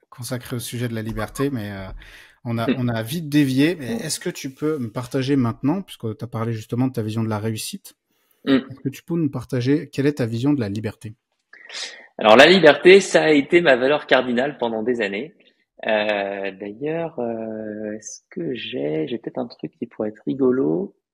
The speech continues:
Speaker 2: Attends, je regarde si j'ai quelque chose sur mon bureau. C'était pas prévu. Je regarde. Est-ce que j'ai quelque chose ?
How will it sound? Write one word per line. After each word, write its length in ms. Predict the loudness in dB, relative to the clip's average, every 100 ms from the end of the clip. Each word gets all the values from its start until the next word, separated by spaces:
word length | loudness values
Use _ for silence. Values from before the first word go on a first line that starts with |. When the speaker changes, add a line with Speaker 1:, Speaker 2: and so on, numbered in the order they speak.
| _ _ _ _ _ _ -16
Speaker 2:
Attends, 320 | -12 -10 -10
je 120 | -6
regarde 400 | -2 0 0 -4
si 340 | -8 -6 -4 0
j'ai 300 | 0 0 -4 _ _ _ _ _ _ _ -4
quelque 320 | -2 2 0
chose 240 | 4 2
sur 140 | 2 0
mon 140 | 0
bureau. 340 | 2 4 4 2
C'était 240 | 0 0
pas 160 | 2 0
prévu. 520 | 4 4 4 -2 -6 _ _ _ _ _ _ -18 -12 -6 -2 -2 -4 -8 -6
Je 140 | -2
regarde. 480 | 2 2 0 -2 -8 -10 -6 -2 -2 -4 -6 -8 -6 -4
Est-ce 160 | -4 -4
que 200 | 2 2
j'ai 200 | 4 2
quelque 400 | 4 2 2 0
chose ? 600 | 0 2 2 2 -2 -8